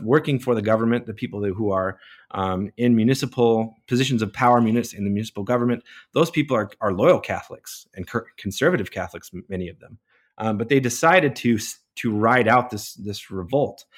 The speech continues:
They decided to c-, continue, you know, serving the government through the period,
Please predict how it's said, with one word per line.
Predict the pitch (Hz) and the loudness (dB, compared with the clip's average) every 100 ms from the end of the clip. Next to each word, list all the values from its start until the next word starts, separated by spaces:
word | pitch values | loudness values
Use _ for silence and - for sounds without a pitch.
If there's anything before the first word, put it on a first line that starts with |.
| _ - | _ -6
They | 101 | -6
decided | 101 131 131 127 | 2 4 4 2
to | 107 | -8
c-, | - _ - | -10 _ -8
continue, | 98 95 160 151 120 104 - 85 | -6 -4 0 2 2 0 -6 -8
you | 104 | -6
know, | 98 | -6
serving | - - 156 156 131 107 | -8 0 4 4 4 2
the | |
government | 101 113 104 92 - | 2 2 2 0 -4
through | 113 | -6
the | 92 | -4
period, | - 110 101 90 | -2 0 0 -2